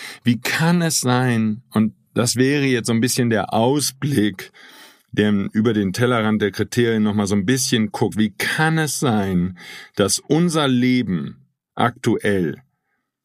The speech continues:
praktisch nur noch davon handelt, wen ich erpressen kann? Wie viel Macht ich über wen habe?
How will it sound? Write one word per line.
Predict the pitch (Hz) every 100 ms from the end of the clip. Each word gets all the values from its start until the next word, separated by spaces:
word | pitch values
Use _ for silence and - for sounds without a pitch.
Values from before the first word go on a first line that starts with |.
| _
praktisch | - 120 117 123 110 113
nur | 120 131 165
noch | 170 151 -
davon | 123 120 123 113 117
handelt, | 147 147 131 98 80 78 - - _ _ _ _ _
wen | - 95 123 139 147
ich | 113 117 104
erpressen | 98 - 117 107 82 78
kann? | - - - - _ _ _ _ -
Wie | 123 180
viel | 170 - 156 143
Macht | 127 127 139 139 -
ich | - 113
über | 120 113 101 87
wen | 104 107 104 95
habe? | 85 76 - -